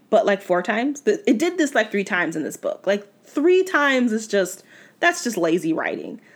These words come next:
Like, if you can't figure out how to advance your plot and all you do is make them black out and wake up somewhere else, that, that's just,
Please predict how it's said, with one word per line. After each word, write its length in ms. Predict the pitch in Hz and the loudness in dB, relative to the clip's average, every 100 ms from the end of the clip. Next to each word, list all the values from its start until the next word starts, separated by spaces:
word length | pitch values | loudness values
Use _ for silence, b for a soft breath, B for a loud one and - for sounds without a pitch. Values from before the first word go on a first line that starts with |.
| b b b | b b b
Like, 320 | - 277 214 - | 0 0 0 -2
if 160 | 254 247 | 0 4
you 160 | 285 370 | 4 4
can't 320 | - 349 349 | 4 0 2
figure 300 | 330 277 262 | 2 4 4
out 240 | 247 247 | 4 2
how 180 | - 220 | 2 2
to 100 | 196 | 4
advance 380 | 185 185 190 202 | 2 2 2 0
your 80 | 185 | -4
plot 580 | - 180 180 226 214 - _ _ _ _ - | -2 0 4 2 0 -8 _ _ _ _ 0
and 160 | 190 | 0
all 220 | - 208 208 | 2 2 4
you 140 | 208 | 2
do 140 | 202 196 | 2 2
is 120 | 190 | 2
make 220 | 180 202 | 0 0
them 120 | 170 | 0
black 280 | 170 175 190 | 2 2 2
out 340 | 160 175 170 | 2 2 2
and 100 | 170 | 0
wake 240 | 165 180 180 | 0 0 2
up 140 | 160 | -2
somewhere 340 | - 165 165 139 | 0 0 2 2
else, 280 | 165 170 - | 2 2 2
that, 280 | 302 262 - - | 0 0 -6 0
that's 260 | 381 311 - | 0 0 -4
just, 180 | 208 | -8